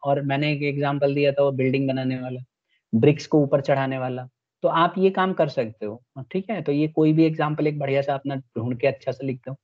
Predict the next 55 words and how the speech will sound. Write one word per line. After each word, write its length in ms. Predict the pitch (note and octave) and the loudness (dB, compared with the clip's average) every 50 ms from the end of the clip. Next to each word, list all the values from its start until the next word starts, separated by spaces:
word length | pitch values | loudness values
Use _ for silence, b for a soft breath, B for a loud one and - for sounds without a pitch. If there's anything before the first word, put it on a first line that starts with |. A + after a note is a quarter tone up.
| _ _ _ _ _ _ _ - | _ _ _ _ _ _ _ 0
फिर 100 | E3 D#3 | 0 2
time 300 | D#3+ - D#3 D#3+ E3 E3+ | 2 2 4 4 4 2
study, 520 | D#3+ - - F3 E3 D#3+ E3 E3+ D#3+ - _ _ _ _ - | 0 0 2 2 2 2 0 -4 -6 -10 _ _ _ _ -6
इसमें 480 | D3+ D3 - E3+ E3+ E3+ F3 F3 D#3+ | -4 -2 -2 -2 -2 -2 -4 -6 -10
time 300 | D#3 - D3+ D#3 D#3 E3+ | -6 -4 -2 0 0 0
study 300 | E3 E3 - E3 D#3+ E3 | -2 -2 -2 0 2 2
में 140 | E3+ F3 E3 | 2 2 2
क्या 160 | D#3+ E3 E3 | 2 2 2
कहा 200 | D#3+ E3 D#3+ D#3+ | 4 4 2 4
गया 180 | D#3 D#3+ D#3+ E3+ | 4 4 4 2
है 100 | F3+ G#3 | 2 0
कि 300 | A3 G3+ G3 G#3 G#3+ A3+ F3+ | 0 -2 -2 -2 -2 0 0
एक 200 | D#3+ D#3+ D#3+ - | 0 -2 0 2
proper, 400 | - D#3 D3 D3 - D#3+ D#3+ E3 | 2 2 4 4 2 0 -2 -2
अ, 200 | - C#3+ C#3+ C#3+ | -2 0 0 0
tailor 400 | C#3 C#3 - D#3+ D3+ D3+ D#3+ E3 | 0 0 -2 0 2 2 2 2
ने 100 | E3+ E3+ | 2 2
ये 180 | E3 E3 D#3+ D#3+ | 2 2 2 2
कहा 140 | D#3+ D3+ D3 | 0 -2 -2
था 100 | D#3+ E3+ | -2 -2
कि 180 | E3 F3 E3+ | -2 -2 -2
आप 200 | E3+ D#3 D3+ D#3 - - | 0 0 -2 -2 -2 -4
time 220 | D3 C#3+ D3+ D#3+ | -2 0 0 0
की 120 | D#3 E3 D#3 | 0 0 -2
study 300 | D#3 - C#3 C#3+ D3+ D#3 | -2 0 2 2 2 2
कर 120 | D3+ C3+ | 2 2
लीजिए 400 | C3 C3+ C#3 C3+ D3+ D#3+ F3 G3+ - _ _ _ _ _ _ - | 2 2 0 2 2 0 0 0 -4 _ _ _ _ _ _ 4
और 120 | C#3+ D3 | 6 6
appropriate 640 | D#3 D#3 D#3 D#3 E3+ D#3+ D#3+ F3 F3 G3 G3+ G3 G3 | 6 6 4 4 2 2 2 2 2 4 2 2 2
time 220 | F3 E3 E3+ F3 E3 | 0 0 2 2 2
दीजिए 260 | D#3+ D#3 D#3 F3 F#3+ | 2 4 4 2 2
किसी 240 | F#3 E3+ D#3 - D#3+ | 0 -2 -4 -4 -4
भी 100 | E3 E3 | -4 -4
काम 240 | - D3 C#3+ C#3+ | -4 -4 -4 -2
को 120 | C#3+ F#3+ G#3+ | -2 -2 0
करने 340 | A3+ G3+ F3 D#3 C#3+ C3 A#2 | 0 -2 -2 -2 -4 -6 -8
के 100 | A#2+ A2 | -8 -10
लिए, 160 | G#2+ A2 A2+ _ _ _ _ _ _ _ _ _ | -10 -10 -14 _ _ _ _ _ _ _ _ _
तो 140 | - D#3+ D#3+ | 0 2 2
ज्यादा 280 | D#3 D#3 D3 D#3 E3 E3+ | 4 4 4 4 4 2
अच्छे 220 | D#3+ D#3 - D#3+ | 2 0 -2 -6
से 120 | D3+ D#3 C#3+ | -4 -2 -2
हो 60 | B2+ | -2
जाएगा। 240 | B2+ C3 C3 C3+ C3+ | 0 0 0 0 0
और 180 | C#3 C#3 C3+ - _ | 0 0 -2 -6 _
फिर 160 | - - - | -8 -4 -4
हमने 180 | F3+ F3+ F3+ E3+ | -2 -2 -2 0
last 380 | D#3+ D3+ D#3 D#3 D#3 D#3 - E3+ | 0 2 2 0 -2 -4 -4 -6
में 100 | D#3+ D#3 | -4 -2
पढ़ा 160 | D#3+ E3+ F3 | -2 -2 0
fatigue 340 | - - C#3 C#3+ D3+ D3+ - | 0 0 0 2 0 0 -2
study, 300 | - - - D3 D#3+ E3+ | -4 -6 -4 -2 -2 0
जिसमें 260 | D#3+ D#3 D#3+ E3 D#3+ | -2 -2 0 0 0
हमने 160 | D#3 D#3 D3+ | 0 0 -2
पढ़ा 300 | D3+ C3+ C3 D3 G3 A#3 | -2 -2 -2 -2 -4 -6